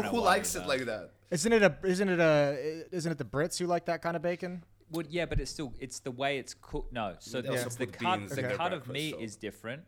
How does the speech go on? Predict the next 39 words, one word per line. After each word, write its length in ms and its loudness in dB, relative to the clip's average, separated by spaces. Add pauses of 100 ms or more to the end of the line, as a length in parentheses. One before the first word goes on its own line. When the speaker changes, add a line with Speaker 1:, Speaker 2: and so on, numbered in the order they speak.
(120)
Speaker 1:
right? 280 -4 (100)
The 100 -4
Speaker 3:
Okay. 80 -6
Speaker 1:
cut 120 0
of 120 -6 (100)
you, 280 -8
I 60 -10
think 260 -14
you 100 -8
guys 180 -4
have 120 -6
streaky 480 -10
bacon, 520 -10
and 140 -10
we 120 -6
do, 220 -10
like, 340 -8
um, 440 -10 (340)
is 80 -20
it 100 -20 (460)
back 320 -20
bacon? 440 -16 (400)
It's 140 -14
a 60 -6
bigger, 300 -2
it's, 260 -4
it's 200 -12
more 220 -6
meat, 240 -6
Speaker 3:
Gotcha. 280 -4
Speaker 1:
it's 120 -10
less 320 -4
Speaker 3:
Different 300 -6
Speaker 1:
just 40 -4
Speaker 3:
cut 80 -2
of 60 -4
the 80 -8
Speaker 1:
fat. 180 -4
Speaker 3:
pig. 80 -8